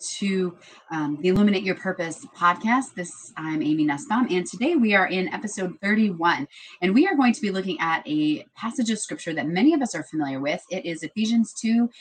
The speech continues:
eight to ten, which says, "For by grace you have been saved through faith, and this is not your own doing. It is the gift of God,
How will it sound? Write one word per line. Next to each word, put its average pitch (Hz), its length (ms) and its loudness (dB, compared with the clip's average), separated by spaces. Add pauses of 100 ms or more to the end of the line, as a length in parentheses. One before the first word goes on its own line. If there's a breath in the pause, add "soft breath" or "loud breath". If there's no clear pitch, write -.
(300 loud breath)
eight - 180 0
to - 100 -8
ten, 156 380 2
which - 160 -6
says, 170 440 0
"For 156 200 -6
by 208 240 4
grace 180 520 -2
you 196 140 -2
have 170 180 0
been 160 160 -2
saved 190 500 -2 (140)
through 285 260 2
faith, - 500 -6 (440 soft breath)
and 180 160 0
this 240 300 4
is 180 320 -2
not 165 300 2
your 160 240 -4
own 359 260 4
doing. 247 540 0 (320 soft breath)
It 214 100 2
is 208 460 2
the 175 160 -4
gift 185 480 -4
of 156 260 -6 (180)
God, 170 380 0